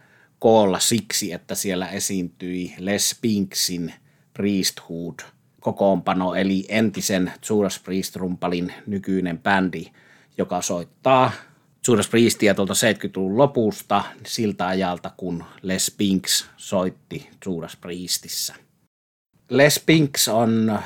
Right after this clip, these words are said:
tuolla Pohjois-Irlannissa syntynyt rumpali, ja hän toimi kaksi ja puoli vuotta Judas Priestin rumpalina vuodesta seitsemänkymmentäseitsemän vuoteen seitsemänkymmentäyhdeksän. Hän oli aikaisemmin työskennellyt Eric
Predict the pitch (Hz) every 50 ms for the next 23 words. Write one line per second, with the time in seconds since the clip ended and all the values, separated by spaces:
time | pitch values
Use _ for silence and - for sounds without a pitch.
0 | - - - _ _ - 123 113 110 107 104 104 104 107 104 101 - - 147 156
1 | 147 127 123 110 110 101 104 101 107 104 - - 107 - - 147 139 131 123 -
2 | 113 101 107 101 - - - - _ _ _ _ _ _ _ _ _ - 139 147
3 | 147 143 135 123 - 117 110 107 107 98 - - _ _ - 104 98 98 110 104
4 | 98 - 107 104 104 101 101 98 - 113 110 - - 117 104 92 - 110 107 104
5 | 98 98 87 87 95 87 - - _ - 95 - - - - 107 98 87 95 -
6 | - 127 120 117 107 - - 104 90 95 95 95 95 - 95 95 95 95 95 95
7 | 92 104 104 95 92 87 - - 98 - 104 101 95 - - - - - - 120
8 | 110 104 95 - - 92 92 92 92 85 90 92 92 - - 95 95 90 - -
9 | 104 98 95 - - 82 - - 98 98 - - - - - - - - - -
10 | _ _ _ _ _ _ _ _ _ - - 127 135 139 139 131 131 123 120 127
11 | 135 - 117 - - 110 104 107 104 98 - 110 107 104 - - 104 104 104 101
12 | 101 98 95 95 - 107 113 113 113 107 92 -